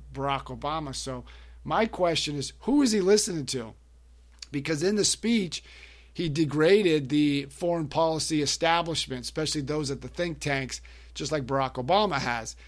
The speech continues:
But he really re-, criticized these people. Of,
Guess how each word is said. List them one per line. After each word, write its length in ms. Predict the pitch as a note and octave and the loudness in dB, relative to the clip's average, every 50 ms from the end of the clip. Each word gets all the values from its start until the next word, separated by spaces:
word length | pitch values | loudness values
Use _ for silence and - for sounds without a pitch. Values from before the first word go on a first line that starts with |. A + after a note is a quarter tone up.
| - - - - | -20 -14 -8 -4
But 80 | D#3+ | -2
he 60 | D#3 | 0
really 640 | C#3 C#3 D3+ F#3 G#3+ G#3+ G#3 G3+ F#3+ F3+ E3+ D#3+ B2+ - - - - - - - - - - - - - - - - - | 0 2 6 8 8 8 8 8 8 8 6 4 2 -2 -10 -20 -20 -20 -20 -20 -20 -20 -20 -20 -20 -20 -20 -20 -14 -10
re-, 220 | C3+ C#3 C#3+ - - - - - - - | -8 -8 -8 -8 -12 -18 -20 -20 -18 -6
criticized 760 | - - G3+ A3+ A3+ G#3+ - - - D#3+ D3 C#3+ D3 C#3 A#2 | 2 4 6 8 8 8 6 4 4 4 4 4 2 0 0
these 160 | - E3 D3+ | 2 0 0
people. 340 | C#3+ - D#3+ D3+ C3+ D3 D3+ | 2 0 0 0 0 0 -2
Of, 180 | D3+ D3 B2+ | 0 -2 -2